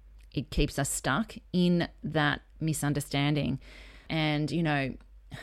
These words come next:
making peace with your mind, understanding it,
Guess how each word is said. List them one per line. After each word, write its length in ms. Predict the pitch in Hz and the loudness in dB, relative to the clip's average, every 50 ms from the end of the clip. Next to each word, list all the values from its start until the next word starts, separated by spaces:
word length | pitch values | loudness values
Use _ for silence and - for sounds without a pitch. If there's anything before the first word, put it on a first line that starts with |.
| - - - - - - - - - | -10 -10 -12 -14 -16 -20 -20 -16 -4
making 320 | - 180 190 185 196 185 165 | 0 2 2 4 4 2 2
peace 320 | - 175 151 156 160 - | 2 2 0 0 0 -2
with 100 | 180 160 | 0 0
your 140 | 170 160 151 | 2 2 4
mind, 320 | 151 147 147 156 170 175 | 4 4 4 4 4 4
understanding 720 | 120 147 160 156 147 - - - 147 147 151 160 170 175 | 4 4 2 2 0 -2 0 0 2 4 4 4 4 4
it, 200 | 185 185 180 - | 4 2 2 0